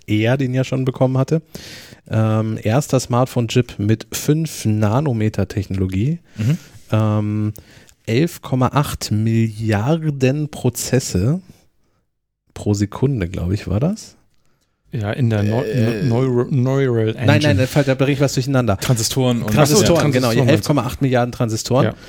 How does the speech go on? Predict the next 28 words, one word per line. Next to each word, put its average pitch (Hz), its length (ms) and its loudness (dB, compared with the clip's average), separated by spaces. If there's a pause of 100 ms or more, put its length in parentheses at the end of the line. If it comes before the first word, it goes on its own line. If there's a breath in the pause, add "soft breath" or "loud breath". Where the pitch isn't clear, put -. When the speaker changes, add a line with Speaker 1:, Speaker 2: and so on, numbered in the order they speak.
(320 loud breath)
Speaker 1:
auf 117 240 0
sechs - 400 -2
C-P-U-Kernen, 151 880 0 (400)
soll 117 440 0
fünfzig - 500 -4
Prozent 131 340 0
schneller 123 320 0
sein 120 260 0
als - 300 -2
der 107 400 0
noch 104 260 -4
im 98 160 -2
iPhone 101 400 0 (100)
elf, 107 680 -2 (560 loud breath)
hat - 200 0
vier 127 520 0
G 110 320 0
P - 180 0
U, 151 140 0
also 104 180 2
Grafikkerne, 123 1000 0 (600 loud breath)
die 117 140 2
fünfzig - 560 -2
Prozent 110 320 0
schneller 110 300 0
sein 101 240 0
sollen 98 320 0
als 92 200 -2